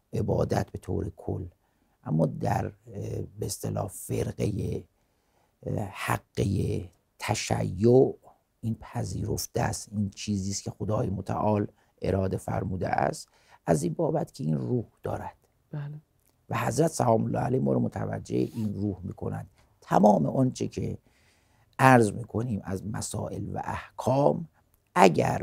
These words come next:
Speaker 1: بدون روح ولایت امیرالمؤمنین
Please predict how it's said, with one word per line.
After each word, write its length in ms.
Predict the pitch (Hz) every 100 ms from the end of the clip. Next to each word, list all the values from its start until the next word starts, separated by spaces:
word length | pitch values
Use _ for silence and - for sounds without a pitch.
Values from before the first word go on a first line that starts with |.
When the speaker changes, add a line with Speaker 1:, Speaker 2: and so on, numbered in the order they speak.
| - 113
Speaker 1:
بدون 440 | 139 107 98 95
روح 540 | 92 101 131 143 98
ولایت 540 | 98 98 95 110 107 -
امیرالمؤمنین 1080 | - 107 113 101 110 110 95 101 107 107